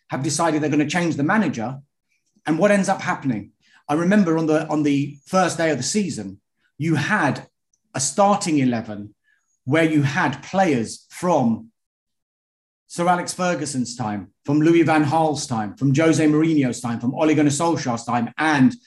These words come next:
from, um, Eric Ten Hag's time. You wouldn't get that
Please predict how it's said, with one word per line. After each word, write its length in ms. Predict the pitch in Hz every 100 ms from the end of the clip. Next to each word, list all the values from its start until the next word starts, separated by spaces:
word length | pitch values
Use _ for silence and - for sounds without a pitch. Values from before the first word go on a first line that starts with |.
| _
from, 580 | - 170 151 139 135 135 _ _ -
um, 540 | 143 135 131 131 135 -
Eric 240 | 151 147
Ten 180 | 117 147
Hag's 360 | 139 165 151 -
time. 320 | 110 104 95 _ _ _ _ _ _ -
You 120 | 160
wouldn't 340 | 220 233 143
get 300 | 156 214 -
that 320 | 151 139 135